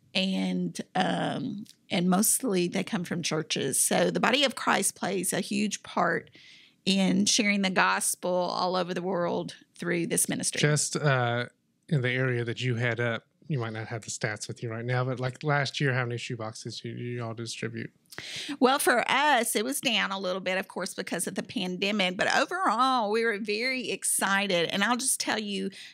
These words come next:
Speaker 1: as far as the overall
Speaker 2: Mm-hmm.
Speaker 1: statistics, um, we had, let me check my numbers here. We had nine point one million boxes worldwide,
Speaker 2: Wow.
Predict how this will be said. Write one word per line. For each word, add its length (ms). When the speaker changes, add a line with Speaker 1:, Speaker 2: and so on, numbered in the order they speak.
Speaker 1:
as 280
far 300
as 160
the 220
overall 540
Speaker 2:
Mm-hmm. 40
Speaker 1:
statistics, 1080
um, 520
we 560
had, 880
let 220
me 440
check 240
my 160
numbers 480
here. 180
We 140
had 120
nine 140
point 240
one 340
million 380
boxes 580
worldwide, 880
Speaker 2:
Wow. 140